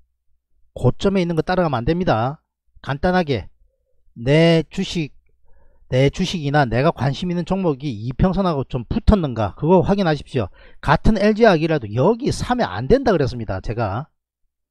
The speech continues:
여기 오면 사라고 난리 치잖아. 그럼 여기 산 사람 본전이에요, 본전.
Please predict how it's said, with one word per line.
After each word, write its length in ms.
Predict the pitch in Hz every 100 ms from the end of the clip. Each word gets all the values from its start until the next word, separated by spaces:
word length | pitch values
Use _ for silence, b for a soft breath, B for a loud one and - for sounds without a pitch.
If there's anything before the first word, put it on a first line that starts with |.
| _ - 127
여기 300 | 165 240 226
오면 180 | 202
사라고 480 | - - - 254 160
난리 240 | 147 143 175
치잖아. 420 | - 185 160 - - _ _ _ _ _ _ _ _
그럼 120 | 240 190
여기 120 | 302
산 160 | 196
사람 260 | 180 185 120 -
본전이에요, 560 | 180 262 370 370 170
본전. 680 | - 135 143 165 117 117